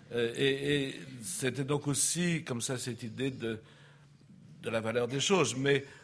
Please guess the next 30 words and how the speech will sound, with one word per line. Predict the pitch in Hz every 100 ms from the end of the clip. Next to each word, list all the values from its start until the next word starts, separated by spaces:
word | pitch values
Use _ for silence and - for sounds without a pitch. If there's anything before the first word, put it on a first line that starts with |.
| -
en | -
même | 131 139 139
temps, | 151 175 180 180 -
euh, | 151 131 131 127 110 - - -
si | - 156
vous | 143
regardez | 135 135 135 131
la | 127
Joconde, | 120 131 131 156 175 165 143 - - -
c'est | - 120
Tecmi | 131 - 131
Amios. | 127 123 131 139 151 113 101 - - - - - - - - - - -
Parce | -
que | - 117 - -
la | 120
beauté | 113 117 - 147
d'une | 135 120 123
œuvre, | 135 131
c'est | -
que | 110
vous | 120
la | 117
regardez | 110 120 110 113 135 156 165 117 - - -
et |
vous | 113 113
la | 107
prenez. | - 139 123 95 - - - - - - - - - - - - -
Donc, | 127 127 135
euh, | 127 117 107 - - - - - - - - _ - - -
on, | -